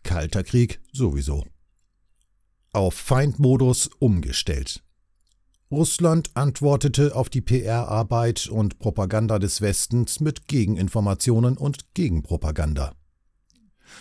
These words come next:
Die Senderfamilie R T, Russia Today, wurde vor zehn Jahren gegründet und wird von Russland finanziert. Zum Jubiläum gab es Feiern in Moskau.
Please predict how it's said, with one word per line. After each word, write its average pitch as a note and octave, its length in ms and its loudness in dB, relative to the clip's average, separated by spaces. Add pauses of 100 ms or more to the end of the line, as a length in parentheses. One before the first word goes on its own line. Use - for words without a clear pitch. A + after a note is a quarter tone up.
(180)
Die C#3+ 140 2
Senderfamilie C3 960 4
R G#2 260 -2
T, D3 460 2 (120)
Russia F2+ 360 -2
Today, G2+ 500 0 (240)
wurde D#3 320 2
vor C#3 240 -2
zehn C#3+ 320 2
Jahren A2 400 2
gegründet G#2+ 680 2
und F#2 300 -4
wird F2 200 -2
von F#2 120 -2
Russland G2 520 -2
finanziert. A2 680 0 (360)
Zum F#3 300 4
Jubiläum B2 680 4
gab - 220 -2
es - 180 0
Feiern F#2 400 -2
in G#2+ 180 0
Moskau. D2+ 640 0